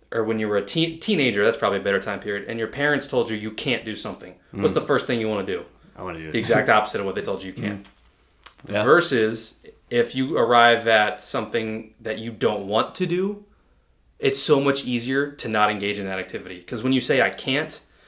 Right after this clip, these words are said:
Speaker 1: your brain is almost cultivating this background environment for rebellion.
Speaker 2: Yeah.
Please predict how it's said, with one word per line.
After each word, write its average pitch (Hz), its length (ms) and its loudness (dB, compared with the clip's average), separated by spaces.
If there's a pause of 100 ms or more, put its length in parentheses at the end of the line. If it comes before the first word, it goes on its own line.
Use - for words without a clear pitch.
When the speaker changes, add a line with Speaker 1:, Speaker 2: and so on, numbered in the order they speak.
(140)
Speaker 1:
your 131 140 0
brain 127 460 4
is 110 100 0
almost 110 440 -2 (760)
cultivating 131 840 4
this 110 160 -2
background 110 560 2
environment 104 520 -2
for 110 140 -2
rebellion. 107 760 -2
Speaker 2:
Yeah. 127 300 -12